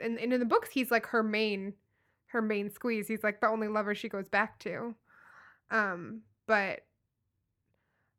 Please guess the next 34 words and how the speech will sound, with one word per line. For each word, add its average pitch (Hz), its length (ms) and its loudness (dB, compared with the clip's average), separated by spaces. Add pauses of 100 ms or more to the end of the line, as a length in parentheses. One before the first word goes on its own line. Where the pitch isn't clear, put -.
(120)
his 208 560 0 (100)
wife-to-be 226 880 2
is 190 280 -2
a 214 60 -4
communist, 220 640 2
and 208 120 -2
her 202 480 0 (180)
parents, 208 520 0
like, 190 280 -6 (120)
don't 190 200 0
know 208 160 2
about 220 280 6
it, 214 120 4
and 202 120 -2
they 202 120 2
were 196 140 -2
kicked 214 200 -4
out 190 100 -2
of 196 60 -14
the 208 60 -4
country 208 560 2 (340)
because 196 200 -8
they 180 80 -6
weren't 240 240 2
communists 262 440 4
or 254 60 -2
something. 254 240 2
I 233 80 2
don't 302 140 8
remember 247 320 6
quite 208 340 4 (920)
specifically, 247 680 4
but, 202 460 4
um, 196 440 0